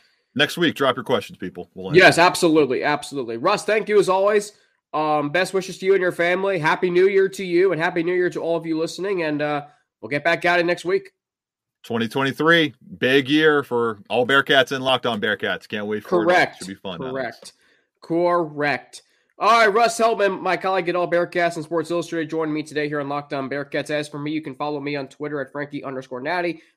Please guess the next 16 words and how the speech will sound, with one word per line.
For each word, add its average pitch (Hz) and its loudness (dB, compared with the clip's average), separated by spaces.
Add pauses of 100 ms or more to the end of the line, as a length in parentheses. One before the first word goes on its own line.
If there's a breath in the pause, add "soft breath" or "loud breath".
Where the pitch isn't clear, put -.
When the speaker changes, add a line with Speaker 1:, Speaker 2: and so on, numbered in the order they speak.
(100)
Speaker 2:
I'm 139 -2
on 135 -2
Instagram, 160 -4
Alex 135 -8
Frank 139 -12
nine 123 -10
underscore, 156 -6
and 131 -4
email 135 -4
alex 123 -6
three 131 -8
frank 127 -8
at 113 -12
gmail 120 -8
dot 113 -8
com. 110 -6